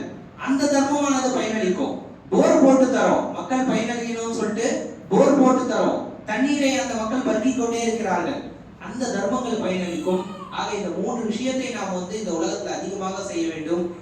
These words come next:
இது நம்முடைய கபருடைய வாழ்க்கையில வந்து பயனளிக்கும். ஆக, வல்லோன் அல்லாஹ் நம்ம அனைவருக்குமே கபருடைய வாழ்க்கையை சிறந்த வாழ்க்கையாக ஆக்கி அருள் புரிவானாக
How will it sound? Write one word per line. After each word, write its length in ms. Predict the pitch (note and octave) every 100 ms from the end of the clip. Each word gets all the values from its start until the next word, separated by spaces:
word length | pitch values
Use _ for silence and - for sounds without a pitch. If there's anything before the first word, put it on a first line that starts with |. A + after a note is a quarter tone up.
| - -
இது 140 | F#3
நம்முடைய 380 | A3+ G3+ F#3 E3+ E3+
கபருடைய 460 | E3+ A3 A3 F3+
வாழ்க்கையில 440 | F3+ - F#3 F3+ E3+
வந்து 200 | D#3 D#3+
பயனளிக்கும். 580 | D3+ D3+ C#3+ - D#3+ D#3+ - - -
ஆக, 160 | D3+ - G3
வல்லோன் 360 | G3 A3+ G3
அல்லாஹ் 320 | F3+ F3 F#3 F#3 - - D#3+
நம்ம 180 | D#3+
அனைவருக்குமே 680 | D3+ - A#3+ A#3 A3 G3+ A3 A3 -
கபருடைய 480 | F3 G#3+ A3 F#3 F3+
வாழ்க்கையை 400 | E3+ F#3 F#3 F3
சிறந்த 340 | - F#3+ G#3+ F#3
வாழ்க்கையாக 500 | F3+ F3 E3+ E3 E3
ஆக்கி 260 | D#3 D#3 D#3
அருள் 200 | D3+ -
புரிவானாக 480 | C#3+ C#3+ C#3 C3+